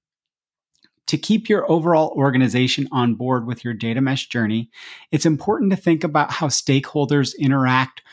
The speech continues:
with the data team and keep that stable while you are in transition, according to Kinneret. If key stakeholders across the organization have to go through an entirely new and different process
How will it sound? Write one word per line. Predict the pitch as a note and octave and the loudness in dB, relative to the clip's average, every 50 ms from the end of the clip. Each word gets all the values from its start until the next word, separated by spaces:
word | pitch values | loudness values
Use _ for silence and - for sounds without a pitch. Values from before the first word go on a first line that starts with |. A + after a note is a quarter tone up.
| - - _ _ | -20 -20 _ _
with | - C#3 - | -4 -2 0
the | - C#3+ | 0 0
data | G2+ - C3 C3+ C#3 D3 | 2 2 2 2 2 2
team | C#3 - - C3 B2+ B2 A#2+ C3+ - | 0 0 0 2 2 2 0 -2 -2
and | D3 B2+ B2 B2+ B2+ - | 0 0 0 0 -2 -4
keep | - - E3+ D#3 _ - - | -8 -8 -8 -8 _ -10 -6
that | - C#3 C#3 D3 - - | -4 -4 -4 -4 -6 -6
stable | - - - - G3 A3 G#3+ C3+ B2+ B2 A#2+ A2+ - - - - - - _ _ _ _ | -6 -4 -2 0 2 2 2 0 0 -2 -2 -4 -6 -12 -20 -20 -20 -20 _ _ _ _
while | - C#3+ D3+ D3+ D3+ | 0 2 4 4 4
you | D#3+ E3 E3+ E3 D#3+ | 4 4 4 4 4
are | D3+ C#3+ C#3+ | 4 4 4
in | C#3+ D3 D3 | 2 2 2
transition, | C#3 - - C3+ B2+ C3 C3 B2+ D#3+ G3+ F#3+ - - G#2 B2+ C3+ C3 B2+ _ _ - | 0 -2 -2 -2 0 0 0 2 0 0 0 0 -4 -6 -10 -12 -20 -20 _ _ -16
according | - A#2 - C#3 B2+ A#2 A#2 A#2 | -14 -8 -4 -2 0 0 0 0
to | A2 | -2
Kinneret. | A2+ - A#2+ A2+ A2+ A#2+ A#2 A2 A2+ _ _ _ _ _ - - - - - _ _ _ _ _ _ _ _ | -4 -4 -6 -4 -6 -6 -10 -16 -18 _ _ _ _ _ -20 -20 -20 -20 -20 _ _ _ _ _ _ _ _
If | - F#3 F3+ - - | 0 0 0 0 -4
key | - - G#3 G#3 A3+ | -6 0 2 2 2
stakeholders | A3 - - - E3+ F3 E3+ - F3+ E3 D#3+ E3+ D#3+ C#3+ | 2 2 2 0 0 0 0 0 0 2 2 2 2 0
across | D3+ C#3+ - D3+ C#3+ C#3+ C#3+ C#3+ - - | -2 -2 -2 0 2 2 2 0 -2 0
the | D3+ D3 C#3 | 0 2 2
organization | C3 C3 B2 A#2 B2 A#2+ A2+ F3 G3 G#3 F#3+ - - C3+ B2+ B2 | 2 2 2 0 0 0 2 2 2 2 2 0 -2 -2 -4 -4
have | A2+ - C3+ B2+ - - | -4 -4 -6 -6 -4 -4
to | D3+ B2+ | -2 0
go | D3 C#3+ C#3+ | 2 2 0
through | C#3+ - D3+ D3 C#3 C#3 - - | 0 0 0 0 0 0 -2 0
an | C#3 C3 | 0 2
entirely | C3 B2+ A#2 A2+ A#2+ D3+ D#3 D3+ D3+ D3+ C#3 | 2 0 0 -2 0 0 2 2 2 2 4
new | B2+ C3 C#3 D3 C#3+ | 4 4 4 4 4
and | C#3+ C3+ B2+ A#2 | 4 2 2 2
different | C#3+ C3+ - D#3 C#3+ - - | 0 -2 0 -2 -4 -4 -6
process | - - C3+ C3+ C3+ - - C#3 C3+ B2+ - | -6 -2 -2 -2 0 -2 -4 -4 -4 -4 -6